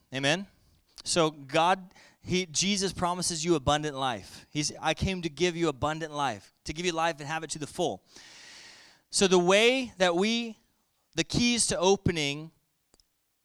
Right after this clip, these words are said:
that life of living and reigning is by receiving two things.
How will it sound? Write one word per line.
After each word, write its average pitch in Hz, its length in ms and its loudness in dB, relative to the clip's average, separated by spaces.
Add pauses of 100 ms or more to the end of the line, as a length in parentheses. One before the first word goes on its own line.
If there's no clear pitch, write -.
(120)
that 160 220 0
life 151 480 -4
of 139 180 -2
living 147 540 -2
and 127 220 -8
reigning 131 560 -6 (280)
is 135 140 -6
by 143 100 -2
receiving 131 520 -4
two 120 160 -4
things. 98 520 -12